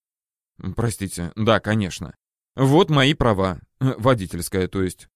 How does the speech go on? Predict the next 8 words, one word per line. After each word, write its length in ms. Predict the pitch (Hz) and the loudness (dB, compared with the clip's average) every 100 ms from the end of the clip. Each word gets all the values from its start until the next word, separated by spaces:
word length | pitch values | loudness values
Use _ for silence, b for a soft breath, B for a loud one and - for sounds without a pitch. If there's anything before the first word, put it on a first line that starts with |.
| _ _ _ - | _ _ _ -2
Он 200 | 208 254 | 2 4
протянул 460 | 208 160 165 175 | 4 4 2 2
следом 400 | 123 143 147 120 | 2 2 4 4
книжицу 640 | 117 123 143 196 220 - 190 | 2 2 2 4 2 2 0
с 120 | - | 0
вставленным 680 | - - - 131 107 107 104 | -4 -4 2 4 4 0 0
талоном 420 | 107 107 123 131 | 2 4 4 2
предупреждений. 800 | 127 117 107 113 92 98 95 92 | 0 -2 0 0 0 -2 -2 -6